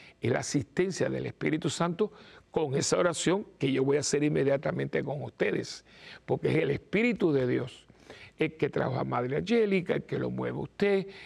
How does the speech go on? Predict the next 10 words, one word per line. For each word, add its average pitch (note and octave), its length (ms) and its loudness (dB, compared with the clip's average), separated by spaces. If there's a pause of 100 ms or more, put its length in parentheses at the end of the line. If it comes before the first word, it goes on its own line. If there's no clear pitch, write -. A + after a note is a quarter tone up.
el C#3 140 -2
que C#3+ 140 -2
pone C3 320 -2
la B2 160 -2
palabra, F3 540 0
el D3+ 80 -10
que C3 160 -4
lleva C3+ 260 0
al C#3+ 80 -6
prisionero. D3+ 720 0